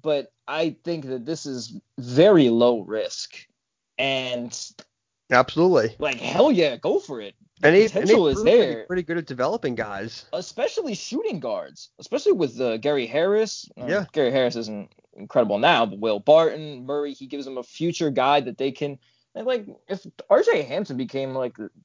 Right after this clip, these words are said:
Speaker 1: second or third best player on a contender someday, it would not shock me. I'm not saying he
Speaker 2: Second
Speaker 1: will be
Speaker 2: best
Speaker 1: that.
Speaker 2: player.
Speaker 1: I, he has a, Hampton has a ton of potential.
Speaker 2: He, he
Speaker 1: He has
Speaker 2: really
Speaker 1: a ton
Speaker 2: does.
Speaker 1: of potential. He does. Like, the, the burst that he can,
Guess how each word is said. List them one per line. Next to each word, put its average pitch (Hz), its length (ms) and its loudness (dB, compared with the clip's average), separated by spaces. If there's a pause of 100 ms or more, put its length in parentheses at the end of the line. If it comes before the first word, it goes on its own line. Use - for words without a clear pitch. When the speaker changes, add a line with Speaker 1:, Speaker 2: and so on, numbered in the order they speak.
(240)
Speaker 1:
second 156 340 0
or 131 80 -4
third 147 240 -2
best 135 220 -4
player 143 200 -2
on 127 80 -4
a 123 40 -10
contender 147 440 -8
someday, 104 420 -8
it 135 80 -10
would 147 140 -6
not 185 240 -2
shock - 400 -2
me. - 240 -20 (260)
I'm 135 80 -10
not 151 120 0
saying 151 240 4
he 165 80 -4
Speaker 2:
Second 151 80 -2
Speaker 1:
will 120 160 -2
be 202 160 0
Speaker 2:
best 117 140 -4
Speaker 1:
that. 117 60 0
Speaker 2:
player. 104 160 -10 (300)
Speaker 1:
I, - 140 4
he 254 240 -10
has 240 240 -6
a, 131 160 -16 (260)
Hampton 285 320 -6
has 247 140 -6
a 165 40 -6
ton - 220 -4
of 170 140 -2
potential. - 560 -6
Speaker 2:
He, 170 100 -12
he 147 60 -10
Speaker 1:
He - 160 -10
has 165 120 -2
Speaker 2:
really 147 140 2
Speaker 1:
a 120 40 2
ton 202 100 6
Speaker 2:
does. 190 80 4
Speaker 1:
of 104 60 -6
potential. 104 480 -8 (180)
He 135 100 -2
does. 117 300 4
Like, 117 120 -2
the, 135 100 2
the 127 180 0
burst 165 340 4
that 143 160 -2
he - 320 -8
can, 127 320 -8